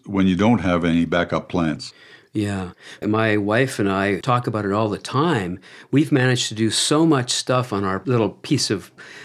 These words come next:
Speaker 2: heaven where we live,
Speaker 1: Mm-hmm.
Speaker 2: recreating a barn interior and building some paddocks for horses and doing all that stuff around the house
Speaker 1: Right.
Speaker 2: that we just wouldn't have had time or the money to do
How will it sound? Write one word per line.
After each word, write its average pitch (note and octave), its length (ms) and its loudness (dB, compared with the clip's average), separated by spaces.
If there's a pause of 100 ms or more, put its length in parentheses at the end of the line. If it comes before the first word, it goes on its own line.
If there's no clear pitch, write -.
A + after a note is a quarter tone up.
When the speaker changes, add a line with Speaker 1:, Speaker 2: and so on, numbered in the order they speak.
(120)
Speaker 2:
heaven A#2 440 0
where A2+ 160 2
we G2+ 160 0
live, A2 540 2
Speaker 1:
Mm-hmm. F#2+ 520 4
Speaker 2:
recreating B2+ 600 2
a G2+ 40 -2
barn A2+ 460 2
interior G#2 760 0
and F#2 140 -4
building A#2 280 0
some B2+ 180 0
paddocks A#2+ 440 -4
for G#2 140 -4
horses A2 680 -2
and F2+ 180 -6 (340)
doing B2 200 2
all B2+ 220 2
that G#2+ 220 0
stuff - 440 -2
around A2 300 2
the G2+ 180 -4
house B2+ 440 -2
Speaker 1:
Right. F2+ 260 2
Speaker 2:
that C3 120 2
we C3 80 2
just F3 240 -2
wouldn't D3+ 180 4
have A#2+ 120 2
had A2+ 180 -2
time C3+ 280 4
or C3 120 4
the F3 100 2
money C#3+ 500 2 (380)
to - 120 -2
do A#2+ 580 2